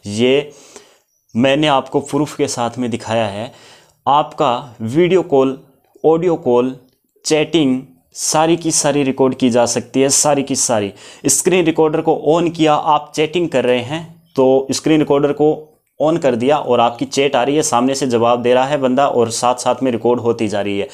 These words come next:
तो तीसरा बंदा क्या कर रहा है ये आपके ऊपर डिपेंड कर रहा है कि वो रिकॉर्ड करेगा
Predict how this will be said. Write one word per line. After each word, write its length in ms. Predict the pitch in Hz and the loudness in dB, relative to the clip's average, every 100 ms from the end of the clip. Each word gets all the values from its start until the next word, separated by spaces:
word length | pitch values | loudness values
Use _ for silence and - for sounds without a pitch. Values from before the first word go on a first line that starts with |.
| - - - - | -16 -20 -10 -2
तो 60 | 220 | -2
तीसरा 520 | - 202 208 226 214 | 0 -2 0 0 0
बंदा 300 | 156 147 175 | 0 0 -2
क्या 280 | 175 139 147 | -2 -2 0
कर 200 | 139 117 | -2 -2
रहा 200 | 113 120 | 0 0
है 240 | 139 135 - 123 | 0 -4 -2 0
ये 260 | 151 - - | 0 0 0
आपके 320 | 117 120 131 | 0 0 -4
ऊपर 200 | 95 98 | -4 -8
डिपेंड 340 | 85 - 95 | -10 -14 -16
कर 160 | - 90 | -10 -12
रहा 140 | 87 | -12
है 120 | 90 _ _ _ - - | -20 _ _ _ -14 -4
कि 100 | 123 | 0
वो 100 | 123 | 0
रिकॉर्ड 300 | 120 131 117 | 2 0 0
करेगा 520 | 120 139 165 175 | 0 0 0 -2